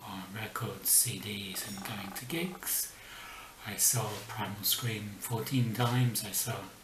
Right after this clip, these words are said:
Underneath What seventeen times.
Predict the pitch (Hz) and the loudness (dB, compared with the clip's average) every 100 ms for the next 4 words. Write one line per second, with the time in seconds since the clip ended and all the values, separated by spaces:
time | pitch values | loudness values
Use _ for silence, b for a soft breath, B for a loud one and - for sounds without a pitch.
0 | - 113 98 101 98 - 120 117 - - | -10 -6 -4 -4 -6 -4 -4 -4 -10 -16
1 | - - - - - - 123 127 131 135 | -18 -20 -20 -20 -4 0 4 4 6 4
2 | 127 131 131 131 127 - | 4 4 4 4 2 0